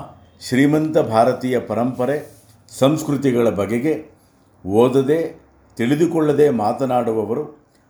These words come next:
ಅರ್ಥಶಾಸ್ತ್ರದಂತಹ ಗ್ರಂಥಗಳನ್ನು ಪರಾಮರ್ಶಿಸಬೇಕು. ಏಕೆಂದರೆ ಕಳೆದ ಒಂದೆರಡು ಸಾವಿರ ವರ್ಷಗಳಲ್ಲಿ ಬೇಹುಗಾರಿಕೆಯಂತಹ ಮಹತ್ವದ ಆಯಾಮವನ್ನು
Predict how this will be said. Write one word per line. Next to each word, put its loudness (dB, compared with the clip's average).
ಅರ್ಥಶಾಸ್ತ್ರದಂತಹ 0
ಗ್ರಂಥಗಳನ್ನು -4
ಪರಾಮರ್ಶಿಸಬೇಕು. -2
ಏಕೆಂದರೆ -2
ಕಳೆದ 0
ಒಂದೆರಡು 4
ಸಾವಿರ 0
ವರ್ಷಗಳಲ್ಲಿ -6
ಬೇಹುಗಾರಿಕೆಯಂತಹ 0
ಮಹತ್ವದ -2
ಆಯಾಮವನ್ನು 0